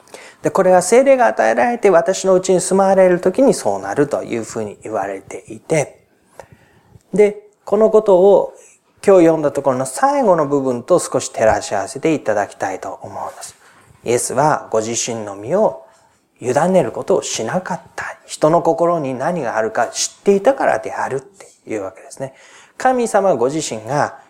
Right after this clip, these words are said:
人の罪深さ、愚かさ、この主従が逆転していく、そういうところをご覧になって知っているので、ご自分の歩みを任せなかったわけです。でも、聖霊が与えられて、その聖霊によって私たちが歩んでいくとき、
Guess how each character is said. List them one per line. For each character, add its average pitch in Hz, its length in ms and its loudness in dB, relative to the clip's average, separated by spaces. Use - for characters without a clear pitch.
人 214 220 -2
の 226 100 4
罪 208 260 4
深 202 240 2
さ、 190 120 2
愚 180 280 4
か 185 120 0
さ、 175 160 2
こ - 140 -8
の 156 60 -4
主 196 260 4
従 170 200 4
が 143 140 4
逆 135 220 2
転 160 280 -4
し - 60 -8
て 160 140 -4
い 151 80 -6
く、 160 180 0
そ 165 260 0
う 175 60 4
い 180 80 6
う 165 60 2
と 160 140 -2
こ 175 140 4
ろ 160 140 6
を 123 60 2
ご 139 140 2
覧 190 200 0
に 196 100 -2
な 185 120 4
っ - 80 -2
て 143 100 -2
知 220 160 2
っ 220 100 -6
て 190 140 6
い 226 60 2
る 220 100 4
の 160 180 2
で、 208 220 2
ご 151 80 4
自 190 140 2
分 233 120 0
の 226 80 0
歩 226 140 2
み 202 80 4
を 127 40 2
任 233 360 -2
せ 415 100 0
な 370 140 2
か - 100 -2
っ - 120 -12
た 104 80 -4
わ 98 100 -4
け 95 100 -10
で 90 120 -18
す。 - 160 -18
で 233 100 2
も、 233 400 -4
聖 262 280 2
霊 302 160 0
が 302 140 2
与 294 260 0
え 294 40 0
ら 294 160 2
れ 254 80 0
て、 240 380 0
そ - 240 -4
の 226 140 4
聖 214 220 6
霊 214 140 6
に 214 120 6
よ 208 80 8
っ 196 40 0
て 202 100 4
私 180 340 2
た 165 100 2
ち 156 100 -2
が 131 180 2
歩 160 280 0
ん 147 80 -4
で 110 200 -4
い 135 60 -8
く 151 140 -4
と 143 120 -8
き、 - 360 -4